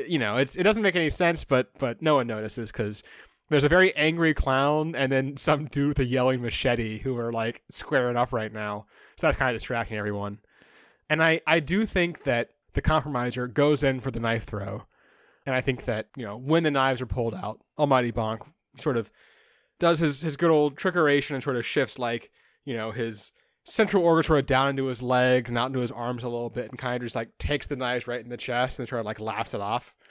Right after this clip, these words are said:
And does a weird little, like, clown dance thing. I don't know what clowns do.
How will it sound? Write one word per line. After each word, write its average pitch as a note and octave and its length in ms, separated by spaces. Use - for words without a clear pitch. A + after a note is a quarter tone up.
And B2 80
does A#2 100
a A#2 80
weird A#2+ 260
little, A#2 220
like, A2+ 220
clown G#2+ 480
dance G2+ 320
thing. A#2+ 260
I G#2 80
don't G#2 140
know G#2 300
what A2+ 140
clowns G#2+ 360
do. A2 280